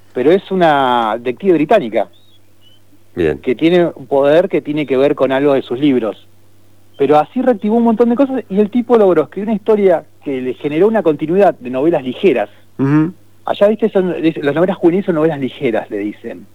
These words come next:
Speaker 2: Bien.
Speaker 1: Pero está muy bien escrito y la verdad es que, eh, me, me pasó fascinante que el tipo lograra,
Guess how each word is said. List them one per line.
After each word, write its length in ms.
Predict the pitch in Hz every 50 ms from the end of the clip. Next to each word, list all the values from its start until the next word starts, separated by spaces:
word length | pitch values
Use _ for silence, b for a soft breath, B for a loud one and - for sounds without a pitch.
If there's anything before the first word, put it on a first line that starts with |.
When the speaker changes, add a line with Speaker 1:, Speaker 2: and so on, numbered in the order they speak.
| - - - -
Speaker 2:
Bien. 360 | - 90 87 85 78 76 76 - - - - -
Speaker 1:
Pero 140 | - 156 151
está 180 | - - 240
muy 200 | 233 240 269 277 262
bien 120 | 262 233
escrito 640 | 220 180 - - 240 240 214 180 - 196 196 208 220 - - - - - - - - - - - - - - - - - - - - - - - - - - - - - - -
y 100 | - 147
la 100 | 151 165 175
verdad 280 | 190 202 233 277 277
es 80 | 254 -
que, 260 | - 220 185 175 - -
eh, 200 | 156 160 156 151
me, 140 | 143 156 160
me 120 | 156 156 143
pasó 260 | - 156 151 - 240
fascinante 560 | - - 214 - - 185 208 226 226 - 240
que 80 | 190 185
el 120 | 165 156
tipo 340 | - 208 202 - 220 214 180 -
lograra, 640 | 143 139 143 143 156 170 202 214 214 226 233 240 247